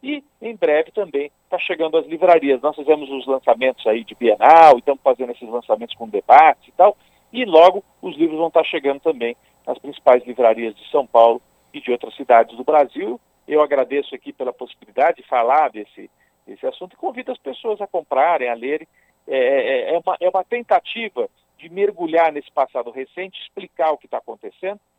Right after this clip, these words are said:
e assim a gente se preparar também para esse embate de dois mil e vinte e dois, em que a gente espera virar essa página,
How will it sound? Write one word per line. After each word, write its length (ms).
e 120
assim 340
a 40
gente 200
se 60
preparar 560
também 400
para 160
esse 220
embate 460
de 140
dois 240
mil 100
e 60
vinte 220
e 80
dois, 240
em 60
que 100
a 60
gente 140
espera 320
virar 320
essa 180
página, 420